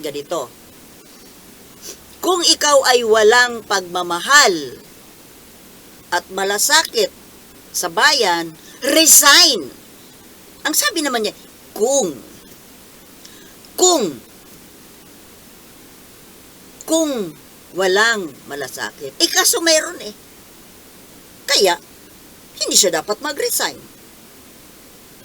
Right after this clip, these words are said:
Kasi may malasakit siya eh. Responsable siya eh. And proof is right now, there in your own, uh, kingdom. Siya ang nagtatrabaho.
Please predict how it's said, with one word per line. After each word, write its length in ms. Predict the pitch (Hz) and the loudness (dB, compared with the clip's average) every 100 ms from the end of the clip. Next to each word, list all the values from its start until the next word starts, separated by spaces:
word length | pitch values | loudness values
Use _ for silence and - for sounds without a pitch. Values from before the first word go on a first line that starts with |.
| - - - - | -20 -20 -20 -4
Kasi 240 | - 381 | 0 0
may 160 | 320 302 | 0 -2
malasakit 560 | 302 311 320 311 370 - | -2 -2 -2 -4 -6 -2
siya 240 | - - | -2 -2
eh. 80 | - - - - - - - - - - - - - - - - - - - | -10 -20 -20 -20 -20 -20 -20 -20 -20 -20 -20 -20 -20 -20 -20 -20 -20 -20 -6
Responsable 720 | 294 - - 330 - 320 320 | -2 -2 -2 0 2 0 -2
siya 320 | 339 - - - | -4 -4 -6 -12
eh. 40 | - - - - - - - - - - - - - - - - - - - 320 | -16 -20 -20 -20 -20 -20 -20 -20 -20 -20 -20 -20 -20 -20 -20 -20 -20 -14 -4 -4
And 160 | 302 - | -4 -8
proof 320 | 320 370 - - | -4 -2 -2 -4
is 400 | 330 330 - 214 | -2 0 0 2
right 320 | 277 320 311 - | 4 4 0 -8
now, 560 | 233 285 453 233 151 135 - - 160 | 0 0 0 -2 -4 -10 -20 -18 0
there 400 | 247 330 320 214 208 | 4 4 4 4 4
in 160 | 196 | 2
your 240 | 180 175 - | -2 -2 -2
own, 480 | 262 302 277 214 180 | 0 2 0 -4 -6
uh, 240 | 156 139 127 | -8 -10 -10
kingdom. 480 | - 302 233 151 110 - - - - - - - - - - - - - - - - - - - - - | -8 -8 -6 -8 -10 -16 -20 -20 -20 -20 -20 -20 -20 -20 -20 -20 -20 -20 -20 -20 -20 -20 -20 -20 -20 -8
Siya 320 | - 392 359 | -2 2 2
ang 160 | 349 339 | 0 -2
nagtatrabaho. 880 | 294 302 294 294 262 254 240 277 | 0 -2 -2 -6 0 0 0 -4